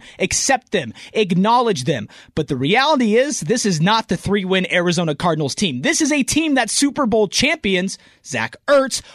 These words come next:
want to go to. They want to build here. That's not a small designation.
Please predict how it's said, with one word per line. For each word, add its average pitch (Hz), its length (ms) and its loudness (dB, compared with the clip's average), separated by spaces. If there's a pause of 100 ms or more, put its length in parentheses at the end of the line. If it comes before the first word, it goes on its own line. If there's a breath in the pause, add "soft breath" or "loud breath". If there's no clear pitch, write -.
(140 loud breath)
want 214 300 -2
to 247 140 2
go 240 260 0
to. 165 180 -4
They 165 140 0
want 269 220 -2
to 240 120 2
build 226 380 0
here. 151 160 -2
That's 214 320 -2
not 262 200 2
a 214 80 2
small 233 360 2
designation. 190 760 0